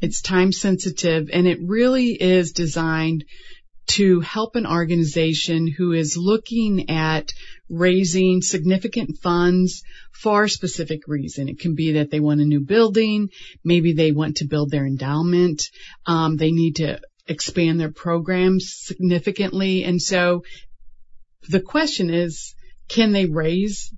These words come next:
that much money? Will their donors support it? And what do they need to do to ensure that they can successfully raise that money? So what a feasibility study does, it really helps answer those questions. So essentially, it's,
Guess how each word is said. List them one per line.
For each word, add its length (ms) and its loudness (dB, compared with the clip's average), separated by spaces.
that 240 -2
much 320 -2
money? 260 2
Will 200 0
their 120 0
donors 400 -2
support 480 -2
it? 220 0
And 220 6
what 140 4
do 80 2
they 200 2
need 400 2
to 140 -4
do 760 0
to 100 2
ensure 320 0
that 160 -2
they 140 -2
can 160 -4
successfully 720 -4
raise 460 -4
that 360 -6
money? 360 0
So 200 2
what 200 2
a 40 -2
feasibility 800 0
study 500 -2
does, 320 -2
it 120 -2
really 280 4
helps 300 -2
answer 380 -2
those 240 -2
questions. 640 -8
So 320 2
essentially, 1120 0
it's, 360 2